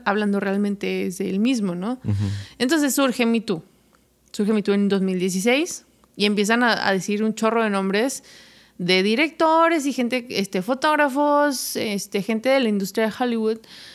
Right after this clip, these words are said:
Speaker 1: eh, pues que a-, resulta que son, eh, pues abusadores, ¿no? <laughs>
Speaker 2: Ujú.
Speaker 1: Sí.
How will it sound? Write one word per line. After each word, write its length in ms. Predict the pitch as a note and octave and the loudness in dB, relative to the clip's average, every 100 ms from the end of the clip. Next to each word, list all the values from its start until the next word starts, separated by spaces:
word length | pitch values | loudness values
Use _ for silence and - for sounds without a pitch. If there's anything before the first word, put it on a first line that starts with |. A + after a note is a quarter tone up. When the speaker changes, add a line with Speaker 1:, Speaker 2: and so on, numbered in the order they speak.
| - - _ | -20 -20 _
Speaker 1:
eh, 500 | F#3+ G3 F#3 E3+ E3+ - _ _ - | -4 -2 -2 -4 -8 -14 _ _ -4
pues 200 | A3 G#3 | -4 0
que 260 | G#3+ F#3+ | 2 4
a-, 100 | F3 | 4
resulta 560 | - F3+ G#3 G#3+ G3 G3+ | 2 -2 -4 -2 -2 -2
que 140 | G#3 | -4
son, 480 | G3+ G3+ F#3 F3 F#3 - _ _ _ _ - | -2 0 0 -2 -6 -12 _ _ _ _ -4
eh, 480 | F#3 D#3+ D3+ D3+ F3+ - | -2 0 -4 -6 -12 -6
pues 200 | G3 - | -4 0
abusadores, 640 | F#3+ G3 G3 F#3 E3 - - | 0 0 0 0 0 -4 -8
¿no? 120 | A3 - | -10 -10
<laughs> 80 | - G#3+ - | -6 -6 -4
Speaker 2:
Ujú. 220 | G#2+ G#2 G2+ _ _ | -4 -4 -6 _ _
Speaker 1:
Sí. 320 | - F#3+ | -8 -8